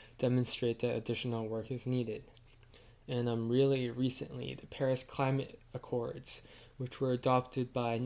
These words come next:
a hundred ninety-six state parties in two thousand fifteen and made effective in two thousand sixteen, sought to address these pressing concerns on a global scale. Under this, this agreement, each member country agrees to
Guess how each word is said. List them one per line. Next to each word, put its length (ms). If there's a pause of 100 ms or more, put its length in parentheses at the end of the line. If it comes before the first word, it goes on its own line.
(140)
a 60
hundred 280
ninety-six 520
state 260
parties 380
in 100
two 140
thousand 300
fifteen 520
and 240
made 240
effective 520
in 100
two 120
thousand 300
sixteen, 560 (480)
sought 380
to 120
address 440
these 240
pressing 400
concerns 520
on 120
a 80
global 440
scale. 520 (920)
Under 300
this, 320 (100)
this 200
agreement, 540
each 280
member 360
country 500
agrees 480
to 400